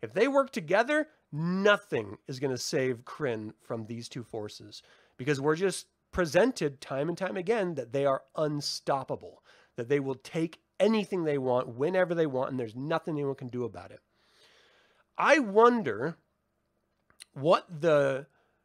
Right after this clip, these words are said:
what the tone is for people reading this nowadays, because it so heavily deals with slavery.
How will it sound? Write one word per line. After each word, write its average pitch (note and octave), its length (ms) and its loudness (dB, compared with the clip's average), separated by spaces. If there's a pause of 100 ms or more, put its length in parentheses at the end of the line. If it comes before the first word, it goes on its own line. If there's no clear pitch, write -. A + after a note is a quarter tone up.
(260)
what G3 200 -4
the A#3 60 -10
tone A3 460 0
is D#3 180 4
for D#3 140 -4
people D3+ 360 -4
reading C3 360 -2
this G#2+ 160 -6
nowadays, F#2+ 640 -8 (760)
because E3 280 0
it F#3 120 -2
so G#3 360 4
heavily F#3+ 460 -2
deals D3+ 280 -2
with C#3 100 -6
slavery. G#2+ 680 -6